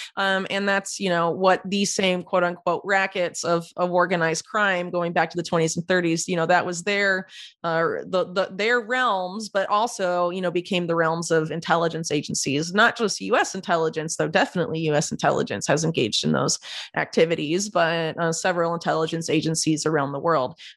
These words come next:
uh, specifically intelligence agencies that collaborate or are very allied with the C I A, whether that's intelligence agencies in Latin America when you're talking about drug smuggling.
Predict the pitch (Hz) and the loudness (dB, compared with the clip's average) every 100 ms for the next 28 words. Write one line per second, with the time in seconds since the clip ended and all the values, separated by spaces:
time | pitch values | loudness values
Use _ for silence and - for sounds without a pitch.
0 | - 165 156 - 175 196 180 190 175 165 | -2 0 -2 -4 0 0 0 0 0 0
1 | - - - 202 202 180 175 170 160 180 | -8 -14 -4 -2 0 0 0 -2 -2 -2
2 | 170 165 170 151 143 - 170 160 170 175 | 0 -2 0 0 -2 -4 -2 0 0 -2
3 | 160 151 170 - 170 156 156 151 147 - | -2 -4 -6 -2 0 0 0 0 0 0
4 | 160 170 175 165 165 - - 170 151 139 | 0 2 2 0 -2 -6 -4 0 2 2
5 | 127 143 220 - - - 165 156 147 - | 0 0 -2 -6 -4 0 2 2 0 -4
6 | 156 147 147 165 160 165 170 170 165 160 | -2 0 0 -2 -2 0 0 0 0 0
7 | 156 120 - 170 151 156 160 170 156 156 | 0 0 0 0 0 0 0 0 0 0
8 | 160 139 170 139 - 151 - 160 165 170 | -2 0 0 -2 0 -2 -2 -4 0 0
9 | 247 | 0